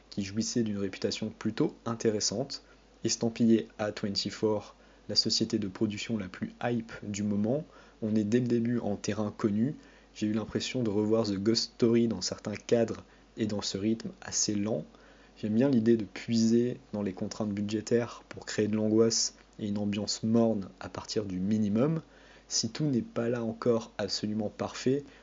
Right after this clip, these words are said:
notamment dans ce rythme qui parfois s'étire pour des raisons un peu superficielles, j'ai trouvé que le film est une vraie réussite.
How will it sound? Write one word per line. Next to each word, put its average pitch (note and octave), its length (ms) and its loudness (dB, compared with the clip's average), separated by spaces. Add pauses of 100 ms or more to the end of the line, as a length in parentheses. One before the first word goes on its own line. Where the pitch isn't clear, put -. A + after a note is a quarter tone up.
(160)
notamment G#2+ 380 0
dans G2+ 120 -4
ce - 180 -4
rythme G#2 440 -2 (140)
qui - 140 -14
parfois - 380 -4
s'étire A#2 640 2
pour G#2 160 -4
des G2 100 -4
raisons G#2 300 2 (120)
un F#2 80 -8
peu A#2+ 160 -6
superficielles, A#2+ 800 -2 (440)
j'ai G#2 100 -4
trouvé B2+ 200 2
que - 60 -2
le G#2+ 60 0
film C3 200 -2
est - 160 -6
une F#2+ 100 -2
vraie G2+ 220 2
réussite. G2+ 540 -2